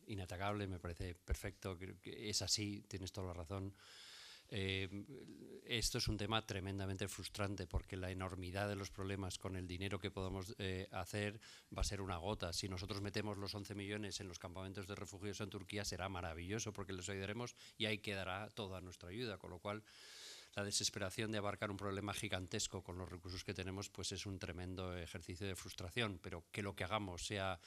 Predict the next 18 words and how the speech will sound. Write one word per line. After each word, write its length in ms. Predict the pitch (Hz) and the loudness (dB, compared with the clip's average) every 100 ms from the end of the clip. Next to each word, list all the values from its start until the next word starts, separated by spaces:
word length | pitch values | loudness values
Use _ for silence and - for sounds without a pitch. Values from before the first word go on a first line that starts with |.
| - - | -14 -8
representativo, 800 | 101 95 101 90 87 107 98 92 | -4 -2 -2 -4 -2 0 0 -2
visualice 560 | 92 - 90 98 - | -2 -2 0 0 -2
la 100 | 92 | -2
cooperación 580 | 90 92 87 82 104 98 | -4 -4 -6 -2 -2 0
y 80 | 90 | -2
ponga 220 | 92 95 | -2 -2
a 40 | |
Madrid 440 | 87 85 92 90 85 - - - | -2 -4 -4 -4 -6 -10 -12 -8
en 160 | 101 98 | -2 0
ese 160 | 90 | 2
sentido 480 | 95 92 95 98 95 | 2 2 2 2 2
de 160 | 92 92 | 2 2
representación 880 | 101 107 - 90 87 - 110 101 | 2 2 0 2 0 2 4 4
de 80 | 95 | 2
lo 100 | 87 | -2
que 120 | - | -4
queremos 280 | - 90 95 | -2 0 0
hacer, 280 | 90 85 107 | -2 0 -2